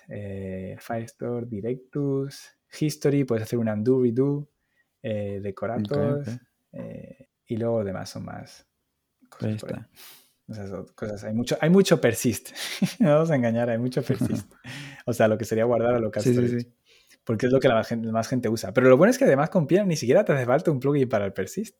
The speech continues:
Speaker 1: Tú puedes instalar una librería como Vue Use Core que te exporta un composable
Speaker 2: Ujú.
Speaker 1: y es Use Local Storage. Y usas esa función directamente dentro del state
Speaker 2: Ya,
Speaker 1: y ya está.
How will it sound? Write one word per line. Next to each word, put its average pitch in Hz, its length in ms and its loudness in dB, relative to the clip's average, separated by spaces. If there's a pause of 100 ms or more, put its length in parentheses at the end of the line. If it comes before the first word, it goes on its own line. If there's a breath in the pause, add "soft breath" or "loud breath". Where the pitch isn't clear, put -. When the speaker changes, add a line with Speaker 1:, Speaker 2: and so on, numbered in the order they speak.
Speaker 1:
Tú 131 300 -2
puedes 135 220 0
instalar 139 380 0
una 139 100 0
librería 117 280 0
como 123 160 -2
Vue 110 340 -2
Use 117 140 -4
Core 165 260 -4 (380 soft breath)
que 110 120 -2
te - 80 -6
exporta - 340 -2
un 123 140 2
composable 139 600 0
Speaker 2:
Ujú. - 60 -20 (360)
Speaker 1:
y 104 380 -4
es 107 200 -8
Use 123 340 2
Local 113 240 0
Storage. 196 460 -6 (440 soft breath)
Y 123 180 -2
usas 147 260 0
esa 170 80 -4
función 143 300 -2
directamente 135 480 0
dentro 131 240 0
del 98 100 0
state 170 320 -2
Speaker 2:
Ya, 110 140 0
Speaker 1:
y - 40 0
ya 143 80 -2
está. - 60 -10